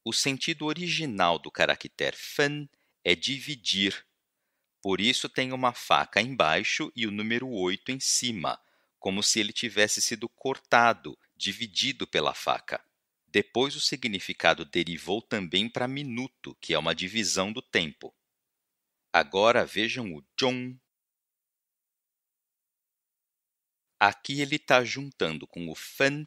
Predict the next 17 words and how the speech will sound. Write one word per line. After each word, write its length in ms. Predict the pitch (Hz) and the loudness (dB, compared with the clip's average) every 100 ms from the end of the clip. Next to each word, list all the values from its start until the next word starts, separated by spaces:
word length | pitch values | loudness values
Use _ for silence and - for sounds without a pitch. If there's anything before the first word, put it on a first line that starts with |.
| - | -2
pra 120 | 98 | -2
formar 480 | - 113 95 98 104 | 0 -4 2 4 4
a 80 | - | 4
palavra 540 | 95 90 104 107 113 | 2 6 4 2 -4
minuto. 720 | 113 143 131 87 92 - - - _ _ _ _ _ _ | -4 -8 -8 -8 -10 -14 -16 -16 _ _ _ _ _ _
Mas 280 | 90 95 98 | 4 4 4
sozinho, 840 | - 139 131 - 110 135 101 65 _ _ _ _ - | 0 -2 -4 -4 -2 -4 -6 -10 _ _ _ _ 0
zhong 360 | 139 143 143 _ | 2 0 -8 _
significa 840 | - - 101 98 95 - 101 - 92 | -4 -2 -2 0 -2 -2 -8 0 2
sino 720 | - - - 139 160 170 170 - | 4 4 4 0 -6 -6 -6 -2
ou 180 | 117 | -2
relógio. 840 | 117 - 135 110 90 92 82 67 - _ _ _ _ | -2 -2 0 2 2 2 0 -6 -10 _ _ _ _
Também 360 | 104 90 80 82 | 2 4 2 0
tem 180 | 98 92 | -2 0
relação 460 | 98 95 - 98 | 2 2 0 -4
com 180 | - 127 | -8 -8
tempo. 520 | - 101 82 - - | 0 0 0 -10 -18